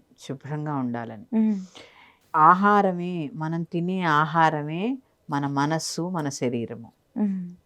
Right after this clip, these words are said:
Speaker 1: నువ్వు తినే ఆహారంలో కొంత వంతు నీ శరీరం తయారవుతుంది, కొంత భాగం నీ మనస్సు తయారవుతుంది.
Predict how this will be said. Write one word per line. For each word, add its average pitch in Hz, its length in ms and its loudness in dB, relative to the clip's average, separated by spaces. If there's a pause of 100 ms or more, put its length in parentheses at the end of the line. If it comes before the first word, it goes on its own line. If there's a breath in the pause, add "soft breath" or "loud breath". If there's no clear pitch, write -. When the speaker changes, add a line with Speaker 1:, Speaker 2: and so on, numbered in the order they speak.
(340)
Speaker 1:
నువ్వు 170 180 -2
తినే 185 360 0
ఆహారంలో 175 1080 2
కొంత 165 240 0
వంతు 156 300 0
నీ 180 120 -2
శరీరం 160 500 0
తయారవుతుంది, 139 960 -2
కొంత 147 220 -4
భాగం 143 380 0
నీ 156 80 -8
మనస్సు 139 420 -8
తయారవుతుంది. - 640 -8